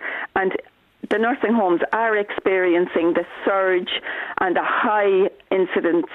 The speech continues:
of cases, and these people deserve equal treatment to the rest of the population. Just because you're over sixty-five, Sean, doesn't mean you shouldn't get the same.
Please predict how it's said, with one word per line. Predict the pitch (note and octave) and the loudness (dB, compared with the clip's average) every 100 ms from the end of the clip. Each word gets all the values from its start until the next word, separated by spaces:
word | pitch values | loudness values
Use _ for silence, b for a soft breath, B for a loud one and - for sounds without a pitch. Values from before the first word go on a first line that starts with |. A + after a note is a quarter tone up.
| - | -8
of | E3+ - | -8 -2
cases, | F#3+ E3 - D#3 - - B B B - | 0 0 0 -4 -4 -14 B B B -2
and | G3 | -2
these | G#3+ A#3 A3 G#3 - | 2 2 2 -2 -4
people | B3 G#3 - F3 F3 | 0 0 0 0 2
deserve | G3+ F3+ E3+ A3+ A3+ D#3+ C#3+ - | 0 0 0 2 2 0 -2 -2
equal | D#3+ - D#3 | -2 0 -2
treatment | - D#3+ - C3+ | 0 -2 0 0
to | - | 0
the | D#3 | 0
rest | D3+ D#3+ - | 0 -2 -2
of | E3 | -2
the | |
population. | - D#3 - C#3+ C3+ - - - B B - | -2 -2 0 0 0 0 -4 -4 B B -4
Just | E4+ | -2
because | - B3+ A#3 F#3+ | -2 -2 -2 0
you're | F3 | 0
over | F3 D#3+ E3+ | 2 0 -2
sixty-five, | E3 - D3+ D#3 C#3 D3 | -4 -2 -2 0 0 0
Sean, | - A#2+ A2+ B B B - | 0 0 -2 B B B -2
doesn't | - A#3+ F3 E3 | -2 0 2 4
mean | E3+ | 4
you | C3+ - | 2 0
shouldn't | E3 D3+ C#3+ | -2 0 -2
get | C#3+ | -2
the | - - | -4 -2
same. | - F#2+ | -2 0